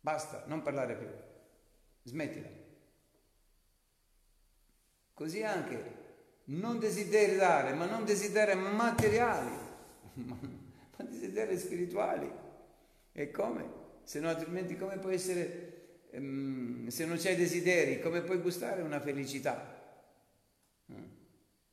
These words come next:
Un, un, un, un oggetto senza anima, inanimato, non c'ha desideri. Ma che felicità c'ha questo oggetto? Jedan predmet, bez, bez života nema želja.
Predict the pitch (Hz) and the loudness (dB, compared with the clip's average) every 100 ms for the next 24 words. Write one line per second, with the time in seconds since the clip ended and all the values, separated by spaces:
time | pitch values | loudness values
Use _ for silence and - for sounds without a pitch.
0 | _ _ _ _ _ _ _ _ _ 143 | _ _ _ _ _ _ _ _ _ -6
1 | 151 151 151 151 151 156 151 151 147 147 | -4 -4 -6 -6 -6 -4 -4 -4 -4 -4
2 | 143 147 147 156 156 135 175 196 202 151 | -2 -2 -2 -2 -2 2 4 4 4 0
3 | - - - - - 170 170 175 - 170 | 0 -4 -10 -8 -4 -2 0 0 0 0
4 | 208 160 120 110 113 151 156 156 175 214 | 0 -2 -4 -6 -4 -2 0 0 0 0
5 | - 131 123 127 123 117 117 117 110 107 | -2 -4 -4 -2 -2 -2 -4 -6 -6 -6
6 | 101 - - - - _ _ - 123 143 | -8 -12 -18 -20 -20 _ _ -16 -8 -6
7 | 139 156 156 180 202 190 208 185 - - | -4 -4 -6 -6 -4 -2 -2 -2 -4 -10
8 | 120 - 120 120 107 104 - - - _ | -12 -8 -8 -8 -10 -12 -18 -20 -20 _
9 | _ _ _ _ _ _ _ _ _ _ | _ _ _ _ _ _ _ _ _ _
10 | _ _ 135 143 135 180 208 - - - | _ _ -4 -4 -2 0 0 -2 -10 -14
11 | - 110 147 123 - 147 131 147 160 202 | -12 -4 -2 -2 -6 -6 -4 -2 0 0
12 | - - - 120 123 120 120 113 104 | -2 -6 -8 -6 -4 -4 -4 -6 -8